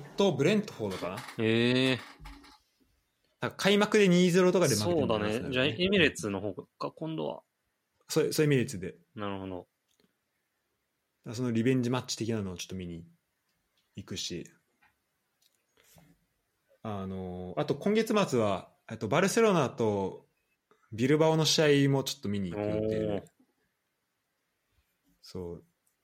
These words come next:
Speaker 1: あるんで、ちょっとその辺の話とかもね、あの、またできればなと
Speaker 2: それはね、聞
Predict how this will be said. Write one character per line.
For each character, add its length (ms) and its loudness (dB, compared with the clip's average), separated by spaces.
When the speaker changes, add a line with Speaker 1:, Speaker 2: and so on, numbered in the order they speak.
Speaker 1:
あ 140 -4
る 140 -6
ん 140 -10
で、 120 -12
ち 80 -2
ょ 20 2
っ 60 -4
と 180 0
そ 140 0
の 80 4
辺 200 2
の 60 2
話 260 -2
と 100 -6
か 80 2
も 100 -6
ね、 240 -12
あ 100 -14
の、 300 -16
ま 80 -8
た 100 -4
で 140 -6
き 100 -4
れ 80 -2
ば 100 -8
な 20 -10
と 40 -10
Speaker 2:
そ 60 -10
れ 60 -8
は 140 -4
ね、 220 -6
聞 160 -10